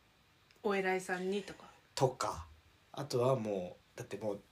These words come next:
Speaker 2: ほら、出店してるところがさ、銀座、六本木、吉祥寺にあったかな。
Speaker 1: 吉祥寺とか。え、銀座確かに。
Speaker 2: だったから、
Speaker 1: はい。
Speaker 2: なんかそういうことよ、要は。もう
Speaker 1: やっぱ、
Speaker 2: ハイクラスの、
Speaker 1: そうか。
Speaker 2: あの、
Speaker 1: お偉いさんか。
Speaker 2: そう。
Speaker 1: でも、お偉い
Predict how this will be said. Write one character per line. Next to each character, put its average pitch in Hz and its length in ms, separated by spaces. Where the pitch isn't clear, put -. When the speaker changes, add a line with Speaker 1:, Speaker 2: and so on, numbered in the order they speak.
Speaker 2:
ほ 131 100
ら、 110 200
出 156 240
店 392 240
し - 80
て 392 60
る 381 80
と 381 100
こ 370 100
ろ 370 140
が 139 100
さ、 113 340
銀 226 420
座、 220 180
六 202 200
本 190 340
木、 185 360
吉 - 240
祥 196 120
寺 113 160
に 107 80
あ 113 80
っ 175 80
た 135 100
か 117 120
な。 - 20
Speaker 1:
吉 101 80
祥 98 80
寺 - 0
と 113 80
か。 - 120
え、 208 100
銀 214 260
座 254 120
確 247 220
か - 80
に。 - 40
Speaker 2:
だ 120 100
っ - 40
た 113 160
か 110 100
ら、 113 120
Speaker 1:
は 107 220
い。 104 40
Speaker 2:
な 107 100
ん - 20
か - 60
そ 156 200
う - 20
い - 20
う 185 60
こ 156 100
と 143 80
よ、 92 160
要 104 200
は。 92 140
も 131 100
う - 20
Speaker 1:
や - 60
っ - 60
ぱ、 175 80
Speaker 2:
ハ 151 200
イ 139 80
ク 135 80
ラ 131 160
ス 101 280
の、 - 0
Speaker 1:
そ 127 360
う - 40
か。 214 60
Speaker 2:
あ - 20
の、 208 60
Speaker 1:
お 202 60
偉 202 200
い 190 60
さ 190 140
ん 185 100
か。 - 180
Speaker 2:
そ - 460
う。 - 40
Speaker 1:
で 220 60
も、 190 180
お 226 120
偉 277 80
い - 20